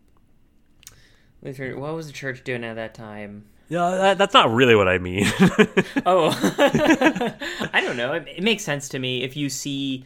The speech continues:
Speaker 1: you know, the wave of the future gonna be cartoons, you see a lot of the youth that you wanted to indoctrinate into your religion at a young age.
Speaker 2: Yeah, we gotta proselytize in the way that they are, i-, they are, uh,
Speaker 1: In the
Speaker 2: interested.
Speaker 1: medium that they are now being raised by, yeah.
Speaker 2: Mm-hmm.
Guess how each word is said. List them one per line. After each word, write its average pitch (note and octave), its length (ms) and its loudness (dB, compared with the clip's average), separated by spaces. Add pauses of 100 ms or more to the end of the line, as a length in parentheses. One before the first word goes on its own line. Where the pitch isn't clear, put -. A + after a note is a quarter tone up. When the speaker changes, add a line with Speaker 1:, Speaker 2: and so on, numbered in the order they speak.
(540)
Speaker 1:
you C3+ 140 -4
know, B2 180 -2
the B2 100 -4
wave B2 260 -2
of B2 60 -6
the A#2+ 80 -6
future B2 480 -4
gonna A#2 220 -8
be A#2 160 -10
cartoons, A#2 720 -8
you A#2 60 -10
see B2+ 300 -6
a A#2+ 120 -4
lot A#2+ 220 -2
of A#2+ 180 -6
the A2+ 320 -2
youth A#2+ 420 -6
that A#2 220 -4
you A#2 140 -8
wanted A2+ 280 -10
to A#2+ 100 -12
indoctrinate A2+ 560 -6
into A2+ 180 -8
your A2 100 -10
religion A2+ 580 -8
at G#2+ 180 -10
a G#2+ 160 -10 (140)
young A2+ 280 -8
age. G#2+ 460 -8
Speaker 2:
Yeah, G2+ 180 0
we G2+ 120 0
gotta G#2+ 160 4
proselytize G2 840 0
in G#2 140 -8
the F#2+ 60 -4
way F#2 200 0
that F2+ 180 -4
they F#2+ 120 -4
are, F2+ 200 -6
i-, A#2 160 -8 (200)
they F#2 220 -6
are, E2+ 240 -8
uh, E2+ 80 -8
Speaker 1:
In F2 40 -10
the - 60 -16
Speaker 2:
interested. D#3 280 -4
Speaker 1:
medium D3 480 -2
that C3+ 200 -2
they C3 140 0
are B2+ 120 -2
now A#2+ 200 -2
being A#2 280 -6
raised A2+ 360 -6
by, G#2+ 260 -8
yeah. A2+ 400 -8
Speaker 2:
Mm-hmm. F2+ 300 -10